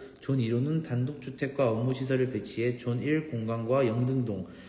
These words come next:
그리고 산업단지 종사자들이 이용할 수 있는 공간을 배치하는 것이 좋다고 판단하였습니다.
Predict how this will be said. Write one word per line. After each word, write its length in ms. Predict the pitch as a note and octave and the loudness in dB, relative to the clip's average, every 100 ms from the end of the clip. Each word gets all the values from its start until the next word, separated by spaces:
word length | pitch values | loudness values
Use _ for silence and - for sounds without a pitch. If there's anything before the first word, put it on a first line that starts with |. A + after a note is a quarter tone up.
| - | -10
그리고 240 | - B2+ C#3 | 2 4 4
산업단지 680 | C#3+ F3+ F3+ E3+ D#3 D3+ D3+ | 4 2 4 2 2 0 0
종사자들이 600 | B2+ A#2+ C#3 B2+ B2+ A2+ | 0 0 2 2 2 2
이용할 240 | A#2+ B2 | 4 2
수 140 | A#2+ | 2
있는 160 | A2 A#2 | -4 -4
공간을 400 | G#2+ G2+ A2 B2 | -4 -2 0 0
배치하는 420 | A2+ G#2 - B2 A2 | -2 -2 0 0 -2
것이 200 | A2 - | -6 -8
좋다고 380 | - A#2 B2+ | -6 -4 -4
판단하였습니다. 1000 | B2 D#3 D#3 D3 D3 - G#2+ F#2 F#2+ F#2+ | -2 0 2 2 -2 -4 -6 -4 -4 -6